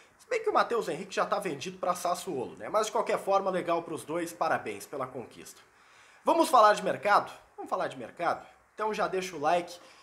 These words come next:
e comenta no vídeo, eu vou querer saber a opinião de você sobre essas informações, tá?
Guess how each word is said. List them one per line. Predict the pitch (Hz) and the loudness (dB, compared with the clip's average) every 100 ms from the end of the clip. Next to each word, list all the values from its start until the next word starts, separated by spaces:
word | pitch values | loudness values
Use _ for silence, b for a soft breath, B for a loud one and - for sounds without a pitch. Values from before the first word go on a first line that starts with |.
| B | B
e | 160 | -12
comenta | 156 180 165 170 175 | -4 -2 -2 -2 -4
no | 143 | -6
vídeo, | 104 180 185 | -8 -8 -6
eu | |
vou | 170 | -6
querer | 175 175 165 | -6 -6 -4
saber | 165 147 165 | -4 -4 -4
a | |
opinião | 165 165 160 160 | -4 -6 -6 -6
de | 156 | -6
você | 151 - 160 | -8 -8 -12
sobre | - 165 160 165 160 B | -10 -8 -6 -8 -8 B
essas | - 151 151 147 | -2 -2 -2 -8
informações, | 151 170 170 151 - 95 82 | -8 -6 -4 -6 -6 -14 -12
tá? | - 110 | -4 -4